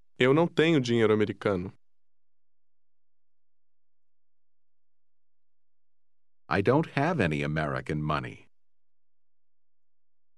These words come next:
Speaker 1: Tente dizer, "Eu não tenho." Literalmente, você diz, "Eu não tenho nenhum."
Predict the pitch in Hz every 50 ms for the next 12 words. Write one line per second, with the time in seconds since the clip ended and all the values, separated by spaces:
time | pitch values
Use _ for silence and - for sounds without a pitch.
0 | - - - - - - - - - - - - - - - - - - - -
1 | - - - - - - - - - - - - - - - - - - - -
2 | - - - - - - - - - - - - - - - - - - - 180
3 | 196 185 - 135 127 123 113 123 131 143 143 - - - - - - - - 147
4 | 160 170 175 175 165 - - 113 107 101 90 90 90 - - - - - - -
5 | 123 139 131 165 135 110 107 107 117 135 143 131 120 - 110 101 104 117 117 -
6 | 131 123 120 117 120 123 120 - - - - - - 127 135 143 135 131 131 131
7 | 135 135 139 151 151 131 120 117 110